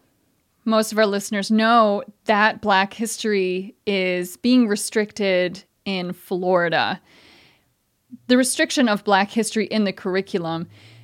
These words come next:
is incredibly harmful for all people, especially young people. What are you hearing? What is the N double A C P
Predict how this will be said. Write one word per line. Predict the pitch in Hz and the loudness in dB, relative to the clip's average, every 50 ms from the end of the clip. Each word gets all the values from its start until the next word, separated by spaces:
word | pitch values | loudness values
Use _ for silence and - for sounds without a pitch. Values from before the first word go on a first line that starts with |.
| - - - - - | -20 -20 -20 -8 -2
is | 262 262 254 254 247 220 208 - - | 2 2 4 4 2 0 -4 -4 2
incredibly | 240 247 247 240 - - 320 320 311 262 240 214 208 190 196 - _ | 2 2 2 2 0 0 2 2 2 4 2 2 2 2 -2 -6 _
harmful | - - - - 226 208 196 185 180 - 180 165 165 170 180 175 _ _ _ | -20 -18 -6 -2 0 0 0 0 -2 0 0 0 0 0 -2 -4 _ _ _
for | _ - 208 185 180 180 170 175 175 170 _ _ _ - | _ 0 2 4 4 4 4 2 0 -2 _ _ _ 2
all | 254 262 269 262 | 4 4 4 4
people, | - 254 247 240 - 220 214 208 208 202 - | 2 0 0 2 4 4 4 4 4 2 0
especially | 214 - - 214 208 - 196 190 | -4 -4 -2 -2 -2 -2 -2 -2
young | 180 175 175 175 170 | -2 -2 -2 -4 -6
people. | - - 175 - 170 170 170 175 175 165 - _ _ _ _ _ _ _ _ _ _ _ _ _ _ _ _ _ - | -8 -10 -6 -2 -2 0 0 -2 -4 -6 -12 _ _ _ _ _ _ _ _ _ _ _ _ _ _ _ _ _ -8
What | - 214 262 294 294 269 - _ _ _ - - _ _ _ _ - | -2 2 2 2 2 0 -4 _ _ _ -20 -20 _ _ _ _ -2
are | 233 220 226 | 0 2 2
you | 214 214 214 | 2 0 -2
hearing? | 202 - 214 208 196 190 190 196 208 | -2 -2 -2 0 0 -2 -2 -2 0
What | 254 277 | 0 0
is | 277 240 - | 0 0 2
the | 226 208 | 2 2
N | 190 208 | 2 2
double | 208 208 208 196 185 | 2 0 0 0 0
A | 180 190 190 | 0 0 -2
C | - - 190 180 | -4 -6 -8 -10
P | - - 214 196 180 180 175 185 - | -8 -8 -8 -6 -6 -6 -8 -8 -10